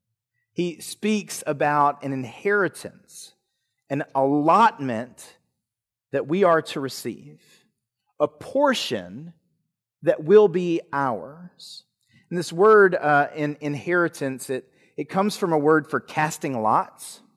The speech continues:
And so it indicates to us that the, the portion that we're receiving, the, the part that we're receiving, is not merited by us, it's just a gift. And if it's a, if it's a portion, if it's an allotment, it's a part of something larger,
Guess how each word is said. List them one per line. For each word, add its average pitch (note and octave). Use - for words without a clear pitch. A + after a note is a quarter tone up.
And D#3+
so G3
it F#3+
indicates A3+
to -
us D#3+
that D3
the, D3+
the C#3+
portion G3+
that E3
we're D#3
receiving, B2
the, A#2
the C3
part F#3
that E3
we're C#3+
receiving, B2+
is C3
not F3+
merited C#3
by A2
us, A#2
it's D3
just F#3+
a C#3
gift. A2
And E3
if A#3
it's A#3+
a, E3+
if F3
it's G#3
a E3
portion, G3
if D3
it's -
an C#3
allotment, B2
it's E3
a F#3+
part A3+
of F3+
something E3+
larger, D3+